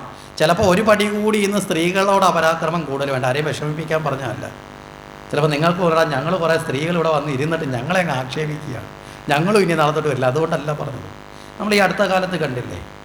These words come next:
ഇപ്പോൾ കൊല്ലത്ത് എൻ്റെ നാട്ടിൽ തന്നെയാണ് ഈ എന്താ ഓരോ ജനിച്ച് വീഴുന്ന കുഞ്ഞിനെയും നശിപ്പിക്കുന്ന മയക്കുമരുന്ന് ജനനേന്ദ്രിയത്തിൽ വെച്ച് കടത്തിക്കൊണ്ടുവന്ന അവസ്ഥയിലും സ്ത്രീ എത്തപ്പെട്ടു.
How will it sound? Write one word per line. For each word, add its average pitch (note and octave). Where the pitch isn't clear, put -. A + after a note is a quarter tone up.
ഇപ്പോൾ -
കൊല്ലത്ത് D#3
എൻ്റെ C#3+
നാട്ടിൽ D#3
തന്നെയാണ് C3
ഈ C3
എന്താ B2+
ഓരോ E3
ജനിച്ച് E3
വീഴുന്ന E3
കുഞ്ഞിനെയും D#3
നശിപ്പിക്കുന്ന D3+
മയക്കുമരുന്ന് D#3+
ജനനേന്ദ്രിയത്തിൽ E3
വെച്ച് D3+
കടത്തിക്കൊണ്ടുവന്ന D3
അവസ്ഥയിലും C3+
സ്ത്രീ B2
എത്തപ്പെട്ടു. G#2